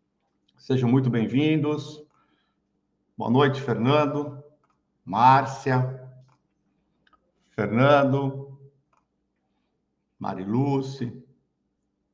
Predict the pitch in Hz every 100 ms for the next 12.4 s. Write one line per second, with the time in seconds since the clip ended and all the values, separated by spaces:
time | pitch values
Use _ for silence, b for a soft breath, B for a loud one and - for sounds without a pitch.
0 | _ 101 104 120 120 117 110 131 135 101
1 | 95 - - _ _ _ _ _ _ _
2 | 90 104 104 120 127 127 127 127 123 -
3 | - - _ _ _ _ _ _ _ _
4 | _ b b b b b - 127 - 135
5 | 147 143 139 135 - - - - _ _
6 | _ _ _ _ _ 107 107 101 113 147
7 | 151 147 139 127 - - - - _ _
8 | _ - 123 160 156 139 127 131 123 127
9 | 123 123 117 120 117 147 160 - - -
10 | _ _ _ _ _ _ _ _ _ _
11 | _ _ _ _ _ _ 139 143 131 135
12 | 135 117 117 -